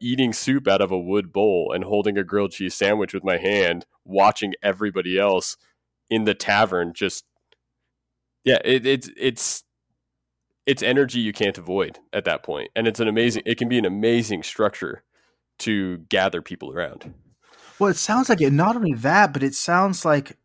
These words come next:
Speaker 2: evidence to me that we as a society have the ability to transform our world into something better.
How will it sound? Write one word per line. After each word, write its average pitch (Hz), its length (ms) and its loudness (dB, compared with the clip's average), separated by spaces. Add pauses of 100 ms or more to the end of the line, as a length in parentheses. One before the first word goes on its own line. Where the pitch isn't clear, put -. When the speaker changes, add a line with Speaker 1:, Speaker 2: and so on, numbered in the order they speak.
Speaker 2:
evidence 147 560 2
to - 140 -6
me 123 540 0 (360)
that 131 140 -2
we 147 640 2
as 120 180 -4
a 113 40 -8
society 135 680 0
have 139 240 0
the 123 80 0
ability 131 400 0
to 113 80 -8
transform 135 800 -2
our 110 240 -2
world 107 640 0 (280)
into 165 320 -2
something 117 500 -4
better. 120 480 -2